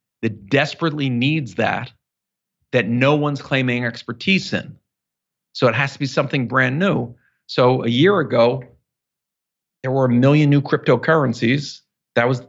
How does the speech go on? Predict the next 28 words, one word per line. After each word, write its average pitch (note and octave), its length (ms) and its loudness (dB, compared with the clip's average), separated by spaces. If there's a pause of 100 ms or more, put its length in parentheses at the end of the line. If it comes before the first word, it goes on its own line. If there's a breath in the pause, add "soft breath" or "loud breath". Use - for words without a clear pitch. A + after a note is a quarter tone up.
the A2 100 -14
thing, C#3 540 0
you B2 60 -2
know, A#2+ 320 -2 (680)
Bitcoin C3 360 2
was B2 120 -2
going C3 220 2
through C3 160 -4
the A#2+ 80 -6
roof, D#3+ 240 0
so - 120 -2
everybody A#2+ 300 2
was A2+ 440 -6
launching B2+ 340 2
three B2 240 0
thousand B2 400 0
other A2+ 140 -4
currencies. C3 600 -2 (1000 loud breath)
There's B2 200 -8
nobody C#3 300 2
saying, C#3+ 380 0
"I'm C#3+ 220 0
the C#3 140 4
expert C3+ 400 -2
at - 160 -8
building C#3+ 520 0 (440)
crypto E3+ 360 0
following." D#3+ 600 0